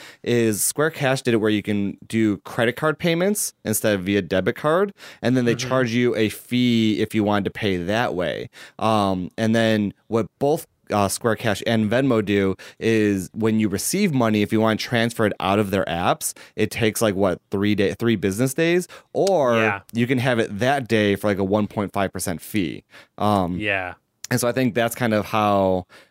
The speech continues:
Speaker 1: they're starting to make a little bit money on certain parts. Being like, "Oh, you're impatient? Fine. Like, then here, you can have it right now, but you gotta pay some fee." And that kinda starts to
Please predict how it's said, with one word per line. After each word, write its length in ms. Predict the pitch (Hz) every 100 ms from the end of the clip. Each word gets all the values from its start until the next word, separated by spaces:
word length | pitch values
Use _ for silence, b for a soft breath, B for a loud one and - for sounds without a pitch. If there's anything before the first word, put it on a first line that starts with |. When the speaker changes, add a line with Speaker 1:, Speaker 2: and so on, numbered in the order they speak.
| -
Speaker 1:
they're 120 | 104
starting 280 | - 117 107
to 60 | 104
make 180 | 101 104
a 40 |
little 260 | 104 113 110
bit 140 | 104
money 280 | 104 107 101
on 200 | 95 90
certain 380 | - 127 101 98
parts. 320 | - 85 -
Being 120 | 104
like, 40 | 147
"Oh, 60 |
you're 200 | 147 120
impatient? 500 | 117 127 156 - -
Fine. 480 | - 101 107 107 104
Like, 360 | 98 98 98 _ B _
then 260 | 107 107 98
here, 240 | 117 104
you 120 | 95 95
can 100 | 101
have 200 | 110 104
it 40 |
right 240 | 98 104 104
now, 320 | 104 101 98
but 220 | 98 90
you 100 | 101
gotta 160 | 98 95
pay 180 | 110 95
some 260 | - 98
fee." 340 | - 113 98 95
And 80 | 92
that 80 | 90
kinda 160 | 101 87
starts 180 | 95 -
to 200 | 95